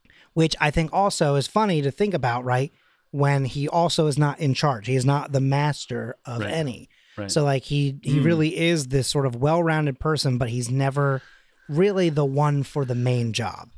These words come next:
Speaker 2: He's a jack of
Speaker 1: You
Speaker 2: all
Speaker 1: know?
Speaker 2: trades, but he's not a jack of all trades.
Speaker 1: Oh. Oh, okay. Yeah, I like that.
Speaker 2: Yeah.
Speaker 1: Um, but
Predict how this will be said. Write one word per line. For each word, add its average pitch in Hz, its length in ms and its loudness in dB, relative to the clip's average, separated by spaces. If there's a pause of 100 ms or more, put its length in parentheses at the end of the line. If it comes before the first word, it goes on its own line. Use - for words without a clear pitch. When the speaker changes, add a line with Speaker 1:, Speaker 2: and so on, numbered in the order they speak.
Speaker 2:
He's 139 280 -2
a 143 60 -2
jack 139 300 -2
of 139 60 2
Speaker 1:
You 135 80 6
Speaker 2:
all 120 40 4
Speaker 1:
know? 117 100 2
Speaker 2:
trades, 123 260 0
but 117 140 -2
he's 113 180 -2
not 113 340 -2 (420)
a 131 200 0
jack 98 560 -4 (920)
of 95 100 -6
all 92 160 -6
trades. 104 280 -14
Speaker 1:
Oh. 143 540 0 (720)
Oh, 165 580 -4
okay. 113 260 -8
Yeah, 156 200 0
I 135 100 -4
like 143 200 -4
that. 151 240 -4 (440)
Speaker 2:
Yeah. - 80 -12 (260)
Speaker 1:
Um, 143 560 -2 (160)
but 202 480 0